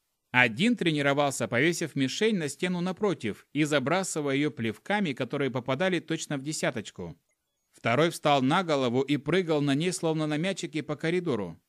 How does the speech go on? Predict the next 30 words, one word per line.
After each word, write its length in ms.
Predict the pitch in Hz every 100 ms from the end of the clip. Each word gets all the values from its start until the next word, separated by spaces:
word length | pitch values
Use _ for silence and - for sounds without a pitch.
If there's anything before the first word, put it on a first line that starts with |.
| _
туда 300 | 135 127 226
и 60 | 185
обратно. 640 | 170 175 123 95 87 - _ _ _ _ _ _ -
А 140 | 107
вот 220 | 156 190
ещё 340 | 226 - 196 131
две 200 | 117 165
девушки, 680 | 165 120 107 - 85 82 _ _
видно, 320 | 110 135 135
какие-то 460 | 139 131 139 127 131
фокусницы, 920 | 208 220 170 - 123 110 104 90 87 _
в 40 |
ярких 480 | 110 156 147 139 117
нарядах 500 | 131 151 185 165 -
и 40 | 143
с 60 |
какими-то 480 | 147 131 156 143 151
коробками 560 | - 170 151 - 104 101
в 80 |
руках. 460 | 113 - 101 85 _ _ _ _ _
Они 260 | 135 147 175
просто 380 | 160 165 - 135
сидели 440 | - 143 214 175
и 40 | 139
смотрели 500 | 160 147 180 170 156
через 300 | 160 151 -
стену. 420 | - 110 85 - _ _ _ _ _ _ _
Ещё 380 | 104 117 - 196
два 220 | 165 170
жонглёра. 680 | 175 190 190 170 110 90